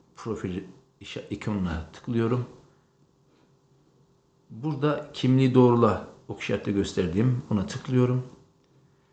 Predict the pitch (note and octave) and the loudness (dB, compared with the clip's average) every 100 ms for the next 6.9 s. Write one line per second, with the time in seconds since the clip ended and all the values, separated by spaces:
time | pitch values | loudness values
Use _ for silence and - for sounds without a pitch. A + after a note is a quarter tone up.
0 | _ _ _ _ _ - D3 A#2+ C3+ - | _ _ _ _ _ -8 -4 -2 -2 -4
1 | - C3 C3 B2 B2 A#2+ A2 G#2+ A2+ G#2+ | -2 2 2 2 4 4 2 0 2 6
2 | G#2 G2 G2 - A2 G#2 G#2+ F#2+ G2 - | 6 6 2 2 2 4 6 4 2 4
3 | G#2+ G2 G2+ F#2 F2 D#2+ - - G#2+ A#2 | 4 6 4 4 4 0 -2 -2 0 0
4 | - - B2+ - - G#2 G#2+ G#2 G2+ G2+ | -2 -8 -10 -10 -8 -6 -4 -4 -4 -4
5 | A#2 A2+ B2 B2 G#2 - A2 G#2+ - F#2 | -2 2 2 0 -8 -8 -4 -4 -6 -6
6 | A2 G2+ G#2 G2+ G2+ G#2 G#2 G2 | -6 -4 -6 -4 -2 -2 -2 -2